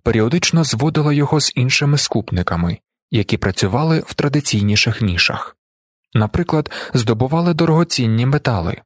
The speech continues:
марки, рідкісні монети, коштовне каміння, прикраси, хутра, картини та інші твори мистецтва. Історія,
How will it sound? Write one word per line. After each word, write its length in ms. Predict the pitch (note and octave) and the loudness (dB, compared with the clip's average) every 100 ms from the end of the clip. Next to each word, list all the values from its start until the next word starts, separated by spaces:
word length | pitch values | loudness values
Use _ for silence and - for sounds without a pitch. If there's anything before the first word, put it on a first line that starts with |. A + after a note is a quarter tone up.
| _ _ - | _ _ -2
марки, 560 | G#2 G#2 C#3 - A#2 A2 - - | 0 2 0 0 -2 -2 -8 -2
рідкісні 580 | A#2+ D#3+ - E3+ F3 | -2 -2 -2 0 2
монети, 560 | E3+ E3 F#2+ E2 F2 A#2 _ _ - | 2 4 2 0 -4 -6 _ _ -4
коштовне 520 | C3+ - G2 F#2 G#2 | -2 0 -2 0 0
каміння, 640 | C#3 C#3 G#2+ E2+ E2 - - _ _ - | 2 2 2 0 -4 -6 -10 _ _ -6
прикраси, 680 | F#2+ - B2 C3+ - A#2 A2+ _ - | -2 0 0 0 0 -2 -4 _ -10
хутра, 560 | - F#2+ A2 A2 G#2 A2+ - - | -2 0 0 0 -2 -6 -16 -6
картини 600 | G3 F3 - F#2 G2 G2 - _ _ | -2 -2 0 0 2 0 -4 _ _
та 80 | A#2 | -4
інші 420 | - D#3+ E3 F3+ | 0 0 0 0
твори 340 | - G#2+ F2+ F2+ | 0 -2 0 0
мистецтва. 760 | G#2+ - E2+ - - E2+ D#2+ - _ _ _ _ _ _ - | 2 0 0 -2 -2 -4 -6 -12 _ _ _ _ _ _ -4
Історія, 720 | A#2 - D3+ F3+ C3+ F2+ - | -2 0 0 2 2 -2 -4